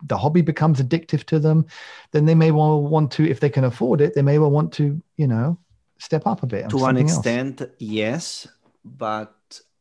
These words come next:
Speaker 2: I think it's the wrong first machine. It's the wrong entrance to the, to the, to the coffee machine or to the coffee,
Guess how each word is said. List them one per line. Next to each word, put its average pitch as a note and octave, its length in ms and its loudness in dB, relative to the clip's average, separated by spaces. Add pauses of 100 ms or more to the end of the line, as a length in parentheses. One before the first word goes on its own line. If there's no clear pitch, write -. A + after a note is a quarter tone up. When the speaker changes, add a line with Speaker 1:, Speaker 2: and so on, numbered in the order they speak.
(120)
Speaker 2:
I A2 140 -8
think C#3+ 360 -10
it's - 180 -8
the B2+ 200 -4
wrong C3 340 -4
first G#2+ 400 -10
machine. D#2 360 -14
It's G#2 220 -14
the B2 120 0
wrong C#3 340 0 (1040)
entrance A#2+ 680 -8
to G2+ 160 -16
the, G#2 220 -10
to A#2 100 -10
the, G#2+ 160 -8
to - 180 -20
the A2+ 80 -8
coffee B2 300 -6
machine G#2+ 440 -6
or G2 120 -10
to - 100 -14
the G#2+ 120 -8
coffee, A2+ 480 -6